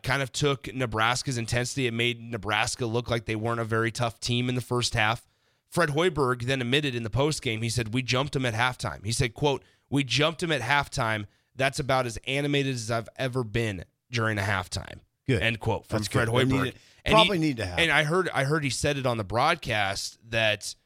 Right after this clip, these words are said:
Speaker 1: he goes, "I kinda got that blank stare back." Like, okay, so none of us on the coaching staff knew how they would respond. And so,
Speaker 2: <laughs>
Speaker 1: and so, I mean, that's,
Speaker 2: That's
Speaker 1: that's
Speaker 2: fascinating.
Speaker 1: I mean, i-, if you truly, I mean, if you truly wanna think about it,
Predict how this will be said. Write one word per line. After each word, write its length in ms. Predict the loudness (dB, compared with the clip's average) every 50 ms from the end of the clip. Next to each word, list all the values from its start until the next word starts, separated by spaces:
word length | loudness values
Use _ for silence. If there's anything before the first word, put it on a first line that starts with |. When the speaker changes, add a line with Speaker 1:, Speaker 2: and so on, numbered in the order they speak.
| _ _ _ -6
Speaker 1:
he 120 | -4 -2
goes, 200 | 0 0 -2 -2
"I 140 | -2 -4 -2
kinda 220 | 0 0 0 0
got 200 | 2 0 0 2
that 220 | 0 -2 -2 -2 -2
blank 260 | -2 -2 -2 -2 -2
stare 400 | -6 -2 0 2 2 2 2 0
back." 500 | 0 0 0 0 -2 -6 -20 _ -20 -20 _ _ _ -4
Like, 280 | -2 -2 -2 -4 -4
okay, 500 | -8 -6 -2 0 0 2 2 0 -4 -8 _ -12
so 220 | -8 -4 -2 -2 -2
none 260 | 0 0 0 0 0
of 100 | 0 0
us 240 | 0 0 0 -2 -4
on 160 | -4 -4 -4
the 80 | -4 -4
coaching 380 | 0 0 0 2 0 -2 -2
staff 340 | -2 -2 0 0 -2 -2 -4
knew 240 | -4 -2 0 0 0
how 220 | 0 0 0 0
they 140 | 0 -2 -2
would 120 | -2 -4
respond. 640 | -4 -4 -4 -2 0 -2 -2 -2 -4 -10 -16 -18 -20 _ _ _ _ _ _ _ _ _ _ _ _ _ _ _ _ _ _ _ _ -2 4 6
And 200 | 6 6 6 2
so, 480 | 2 4 4 4 4 4 2 0 0 -2 0 0
Speaker 2:
<laughs> 140 | 0 2
Speaker 1:
and 120 | 2 2 2
so, 160 | 2 2 2
I 60 | 4 2
mean, 100 | 2 4
that's, 260 | 2 2 2 0 -6
Speaker 2:
That's 340 | 0 2 2 2 2 0 -6
Speaker 1:
that's 0 |
Speaker 2:
fascinating. 380 | -6 -2 -2 -2 -2 2 2 2
Speaker 1:
I 60 | 4
mean, 160 | 4 2 0 2
i-, 140 | 0 2 2
if 180 | 2 2 2 0
you 120 | -4 -4
truly, 360 | -4 -2 -2 -2 0 0 0 0
I 60 | 0
mean, 140 | 2 2 2
if 140 | 0 0 -2
you 80 | -6
truly 300 | -4 -2 -2 -2 0 2
wanna 180 | 2 2 0 0
think 240 | 0 -2 -4 -4 0
about 260 | 2 4 4 4 2
it, 160 | 2 -2 -4